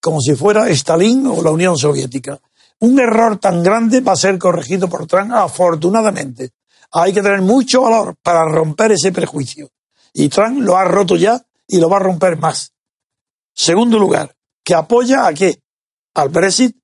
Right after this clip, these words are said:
porque está en contra de la Unión Europea. Pero no porque quiera que la Unión Europea desaparezca o se disuelva,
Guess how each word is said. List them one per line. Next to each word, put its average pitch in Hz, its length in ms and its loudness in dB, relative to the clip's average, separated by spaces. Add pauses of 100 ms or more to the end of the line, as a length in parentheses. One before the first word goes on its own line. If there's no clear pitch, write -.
(160)
porque 165 320 0
está 247 220 0
en 202 160 -2
contra 220 520 -2
de 170 160 0
la 156 100 0
Unión 175 240 -2
Europea. 143 500 0 (340)
Pero 165 180 2
no 240 240 2
porque 202 400 -2
quiera 208 340 0
que 180 260 2
la 175 140 0
Unión 180 300 0
Europea 170 360 0
desaparezca 165 680 -2
o 156 60 2
se 143 140 -2
disuelva, 143 540 -2